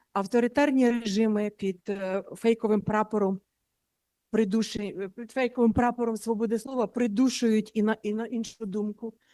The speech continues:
А в демократичних суспільствах дедалі частіше намагаються використати свободу слова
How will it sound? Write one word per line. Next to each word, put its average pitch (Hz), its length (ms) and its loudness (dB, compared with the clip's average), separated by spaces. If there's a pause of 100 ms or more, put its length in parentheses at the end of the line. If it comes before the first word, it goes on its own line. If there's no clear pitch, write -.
(140)
А 196 100 -4
в 190 60 -2
демократичних 220 720 0
суспільствах - 960 -4 (260)
дедалі 247 300 4
частіше 247 540 0
намагаються 220 680 0
використати 208 680 0
свободу 196 500 0
слова 214 480 2